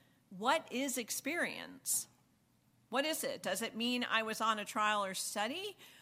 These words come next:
Or does it mean I'm like an Uber project manager who can pro-, put," it doesn't matter what the topic is, I can project manage anything within the training for regulation, right?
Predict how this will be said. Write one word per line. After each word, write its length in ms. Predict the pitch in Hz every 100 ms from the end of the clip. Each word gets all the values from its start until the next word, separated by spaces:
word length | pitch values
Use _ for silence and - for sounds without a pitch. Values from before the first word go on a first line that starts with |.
| -
Or 140 | 240 233
does 240 | 254 247
it 100 | 247
mean 360 | 226 233 226 220 214
I'm 240 | 240 247
like 240 | 240 226
an 360 | 196 185 - 277 -
Uber 340 | 247 285 240 226
project 540 | - 285 381 220 160
manager 640 | 185 180 170 175 180 175 180
who 140 | 220
can 180 | 233 202
pro-, 220 | - 214 - - -
put," 180 | 262 -
it 100 | 196
doesn't 200 | 269 247
matter 320 | 254 453 220
what 180 | 165 -
the 80 | 165
topic 480 | - 135 - 156 143
is, 140 | 151
I 120 | 180
can 160 | 190 185
project 420 | - 180 180 -
manage 360 | 170 165 165 -
anything 640 | 196 208 196 - 170 - - - - _ -
within 360 | 214 233 254 233
the 100 | 220
training 440 | 233 214 202 190
for 160 | - 175
regulation, 800 | 175 175 170 170 170 - -
right? 320 | - 175 202